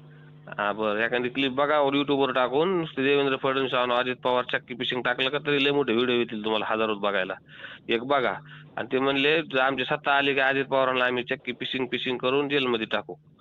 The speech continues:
आता त्यांची सत्ता आली आणि त्यांनी त्यांना अर्थमंत्री केलं. ते छगन भुजबळाला जेलमध्ये टाकलं, ते म्हणले, "आम्हाला जेलमध्ये टाकलं," तर त्यांना फडणवीस म्हणले, "आ, तुम्ही काय म्हणले, लय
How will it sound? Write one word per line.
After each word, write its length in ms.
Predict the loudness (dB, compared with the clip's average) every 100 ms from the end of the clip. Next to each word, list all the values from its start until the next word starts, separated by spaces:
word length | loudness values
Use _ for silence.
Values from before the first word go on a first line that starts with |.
| -20 -20 -10
आता 140 | -4 -2
त्यांची 280 | -2 -2 -2
सत्ता 300 | -4 0 2
आली 420 | 4 4 2 0 -4 -8
आणि 100 | -2
त्यांनी 200 | 0 2
त्यांना 220 | 0 2
अर्थमंत्री 520 | 2 2 0 0 -2
केलं. 240 | -4 -2 -4 -8 -20 -20 -20 -20 -20 -20 -16 -10
ते 60 | -4
छगन 220 | -2 0 0
भुजबळाला 520 | 0 2 2 2 2
जेलमध्ये 380 | 0 0 0 0
टाकलं, 360 | 0 0 0
ते 160 | 0 0
म्हणले, 320 | 0 0 0
"आम्हाला 320 | 2 2 0
जेलमध्ये 360 | 0 -2 0 0
टाकलं," 220 | 0 -2
तर 60 | -2
त्यांना 240 | -4 -2
फडणवीस 360 | -2 -2 -2 -2
म्हणले, 340 | -2 0 0
"आ, 160 | 2 0
तुम्ही 280 | 0 -2 0
काय 120 | 0
म्हणले, 280 | 0 0
लय 100 | 0